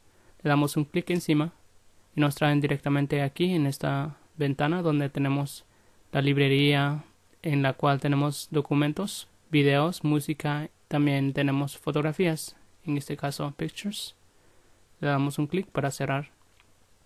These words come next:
Al poner el cursor encima de esto, se activa automáticamente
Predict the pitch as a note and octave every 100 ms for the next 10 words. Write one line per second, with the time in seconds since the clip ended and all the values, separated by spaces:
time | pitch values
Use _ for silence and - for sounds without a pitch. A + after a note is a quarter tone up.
0 | _ - D#3 C#3+ D3 C#3+ D3+ D3 D3 C#3+
1 | D3+ E3 D3 - D3+ D#3+ E3 C#3+ C#3 C#3
2 | D#3+ F#3 _ _ _ - D#3+ D3 - D#3
3 | D3 C#3+ C#3 C#3 C#3+ C#3+ C#3 C#3+ D3 C#3+